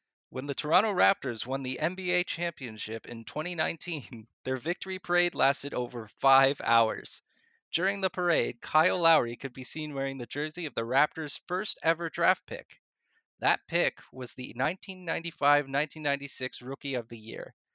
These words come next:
and is currently an assistant coach with the Boston Celtics.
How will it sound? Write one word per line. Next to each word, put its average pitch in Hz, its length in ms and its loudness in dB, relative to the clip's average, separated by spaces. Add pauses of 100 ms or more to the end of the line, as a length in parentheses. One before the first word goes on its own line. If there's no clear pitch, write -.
(140)
and 131 100 -4
is 123 100 -4
currently 185 560 -2
an 160 80 -4
assistant 170 520 -8
coach 147 480 -4
with 117 120 -14
the - 80 -8
Boston 127 360 -2
Celtics. - 600 -6